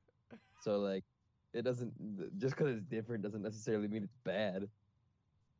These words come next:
Like, you can, you can like both the original show and this movie, even if they're unlike each other.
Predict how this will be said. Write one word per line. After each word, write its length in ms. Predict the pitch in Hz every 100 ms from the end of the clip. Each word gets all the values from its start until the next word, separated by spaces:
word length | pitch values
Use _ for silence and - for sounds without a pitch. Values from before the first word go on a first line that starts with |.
| _ _ _ _ _ _ -
Like, 140 | 104
you 80 | 131
can, 120 | 151
you 140 | 139 156
can 180 | 202
like 240 | 165 160 151 -
both 240 | 127 147 -
the 120 | 113
original 380 | 123 127 120 101
show 400 | - 120 117 110 -
and 340 | 110 117 107
this 220 | 113 117
movie, 460 | 113 127 104 98 98 -
even 240 | 107 123 113
if 120 | 110 113
they're 320 | 110 104 101 - _ - _ _ _
unlike 640 | - 120 113 107 107 110 107
each 160 | 92
other. 360 | 98 90 90 90